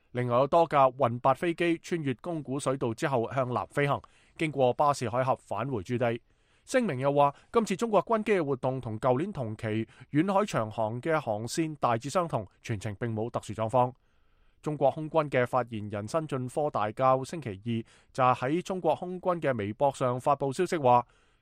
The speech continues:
中國空軍星期一展開例行性常態化體系遠洋訓練，多架轟炸機、偵察機繞島巡航，提升維護國家主權同領土完整嘅能力。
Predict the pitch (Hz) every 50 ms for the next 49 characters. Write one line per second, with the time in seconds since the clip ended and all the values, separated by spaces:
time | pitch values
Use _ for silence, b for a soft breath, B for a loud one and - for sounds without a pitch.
0 | _ - 170 160 165 135 160 175 175 175 170 170 170 - 185 156 127 135 165 170
1 | - 143 147 165 175 170 160 151 139 131 127 123 123 117 123 - 170 170 170 147
2 | - 131 123 127 135 - 170 170 170 170 - 170 165 165 165 - B B B B
3 | - 143 139 165 196 165 165 139 135 127 120 120 123 151 165 156 131 113 101 98
4 | 98 - 151 143 139 131 123 127 127 - b b b b b b 147 147 143 127
5 | - 131 123 127 - 156 147 139 135 123 120 151 147 151 143 - - 151 135 135
6 | 120 - - 160 156 156 - b b b - 117 120 127 156 175 - 131 120 135
7 | 147 - - 107 85 110 123 107 85 b b b b - 135 135 135 - 247 226
8 | 185 139 127 139 147 151 147 - 190 180 - 220 - - 202 - - 127 101 -
9 | 104 101 104 113 131 - 147 147 151 127 101 87 - 104 113 127 113 95 92 107
10 | 127 131